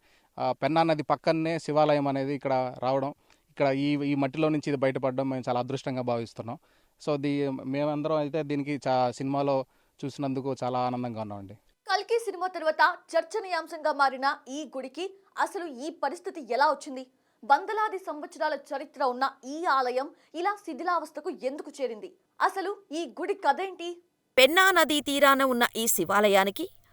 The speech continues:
Speaker 3: వందలాది సంవత్సరాల చరిత్ర ఉంది. ఒకప్పుడు ఈ ప్రాంతవాసులు పరమశివుని కోసం ఇక్కడ పెద్ద ఆలయం నిర్మించి ప్రతి సంవత్సరం ఇక్కడ ఉత్సవాలు చేసేవారు.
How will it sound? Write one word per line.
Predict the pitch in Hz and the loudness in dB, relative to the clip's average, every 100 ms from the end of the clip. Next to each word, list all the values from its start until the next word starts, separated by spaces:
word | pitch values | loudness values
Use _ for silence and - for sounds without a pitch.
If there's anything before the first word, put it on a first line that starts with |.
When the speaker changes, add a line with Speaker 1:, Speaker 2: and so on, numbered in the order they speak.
| _ _ - | _ _ 0
Speaker 3:
వందలాది | 185 208 226 220 320 320 | 2 6 8 8 6 4
సంవత్సరాల | 285 233 - 240 214 | 2 2 4 6 6
చరిత్ర | 208 - 208 - 302 | 6 4 2 4 4
ఉంది. | 190 139 - _ - _ _ _ - | 4 -2 -12 _ -20 _ _ _ 4
ఒకప్పుడు | 254 285 269 403 311 226 254 - - - | 8 8 6 6 4 2 0 -12 -20 -4
ఈ | 262 | 0
ప్రాంతవాసులు | 302 277 262 320 302 254 - 220 277 - _ - _ - | 6 10 10 8 6 6 6 2 0 -2 _ -20 _ 4
పరమశివుని | 226 247 285 - 254 240 | 6 6 6 4 4 2
కోసం | 226 220 214 226 339 _ - | 4 4 4 2 0 _ -4
ఇక్కడ | 233 - 247 | -2 4 4
పెద్ద | - 196 170 247 - | 6 4 6 6 8
ఆలయం | 190 202 240 220 | 10 10 10 6
నిర్మించి | 175 180 226 226 427 - - - - - | 2 0 0 2 0 0 -16 -20 -18 0
ప్రతి | 262 294 392 | 4 6 6
సంవత్సరం | 466 330 294 - 233 262 - - _ 247 | 8 6 6 6 4 2 -12 -20 _ 0
ఇక్కడ | 240 277 | 4 4
ఉత్సవాలు | 214 - 349 294 247 | 4 4 6 8 8
చేసేవారు. | 311 226 220 240 175 - | 6 6 8 8 6 0